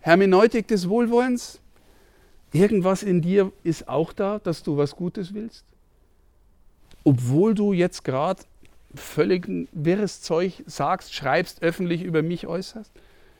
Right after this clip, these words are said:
Lerne ich, für den zu beten oder die und ihm Gutes zu wünschen? Ehrlich gesagt, aus mir selbst tue ich mich schwer.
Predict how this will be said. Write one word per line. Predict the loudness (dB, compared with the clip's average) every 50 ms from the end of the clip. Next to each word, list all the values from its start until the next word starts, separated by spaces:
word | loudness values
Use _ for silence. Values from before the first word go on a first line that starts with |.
| _ _ _ _ _ _ _ _ _ _ _ -20 _ _ _ _ _ _ _ _ _ _ _ _ -20 -16 -4 2
Lerne | 4 8 10 10 10 8 8 6 6 4
ich, | 2 0 -4 -12 -20 -20 -20 -20 -20 -20 -20
für | -6 2 6 6 6
den | 6 6 4 4 2
zu | 0 -2 0 0 0
beten | 0 2 4 4 4 4 2 0 -6 -8 -8 -8 -12 _ _ -10
oder | -6 -4 -4 -4 -4
die | -4 -6 -6 -6 -8 -10 _ _ _ _ _ _ _ _ _ -8
und | -6 -6 -2
ihm | 0 0 0 0
Gutes | 0 -2 -2 -2 -4 -6 -8 -8
zu | -10 -10 -8 -8
wünschen? | -8 -10 -12 -14 -18 -20 _ _ _ _ _ _ _ _ _ _ _ _ _ _ _ _ _ _ _ _ _ _ _ _ _ _ _ _ _ _ _ _ _ _ _ _ _ _ -8 -2
Ehrlich | 2 2 4 2 2 0
gesagt, | -2 -2 -2 -2 -4 -8 -16 -20 -20 -20 -20 _ -20 _ _ -20 -20 _ _ _ _ _ _ _ _ _ _ -20 -20 _ -2
aus | 2 2 2 2 2
mir | 2 2 4 4 4
selbst | 4 4 4 4 4 2 0 -8 -12 -20 -20 _ _ _ _ _ -20 -20 _ _ -20 _ _ _ _ _ _ -20 -20 -20 -20 -20 -20 -20 -20 _ -20 -14 -6
tue | -2 -2 0
ich | 0 0
mich | -2 -4 -4
schwer. | -2 -4 -4 -4 -4